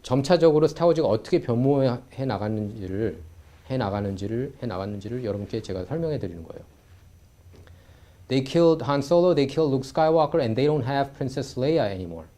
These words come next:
한 솔로도 죽였고 루크 스카이워커도, 스카이워커도 죽였다. 그리고 프린세스 레이아는 이제 없다. 레이아 공주도,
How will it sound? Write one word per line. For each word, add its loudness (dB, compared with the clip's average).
한 -6
솔로도 -2
죽였고 -4
루크 -4
스카이워커도, -2
스카이워커도 -4
죽였다. -4
그리고 -2
프린세스 0
레이아는 0
이제 -2
없다. -6
레이아 0
공주도, -8